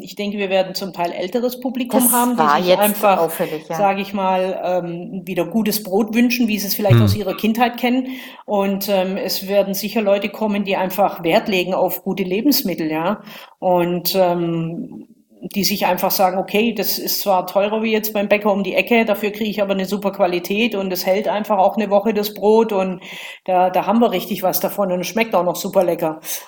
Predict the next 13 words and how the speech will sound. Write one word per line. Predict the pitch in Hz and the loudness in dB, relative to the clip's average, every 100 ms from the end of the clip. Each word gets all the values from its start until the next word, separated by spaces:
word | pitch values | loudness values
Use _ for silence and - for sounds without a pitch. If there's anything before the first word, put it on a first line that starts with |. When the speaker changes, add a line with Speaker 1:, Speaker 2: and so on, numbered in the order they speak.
| - | -6
Speaker 1:
Also | 196 196 | -2 0
von | 208 226 | 2 2
dem | 233 247 | 4 4
her | 247 | 4
denke | 233 233 | 4 2
ich, | 233 | 2
wird's | 233 233 | 0 0
ein | 208 | 0
sehr | 214 | 2
gemischtes | 214 208 220 208 - | 2 2 0 -2 -4
Publikum | 202 202 202 170 | -6 -6 -6 -6
sein. | 160 151 156 - _ _ _ _ _ _ _ - | -4 -4 -6 -14 _ _ _ _ _ _ _ 2
Speaker 3:
Ja. | 120 | 4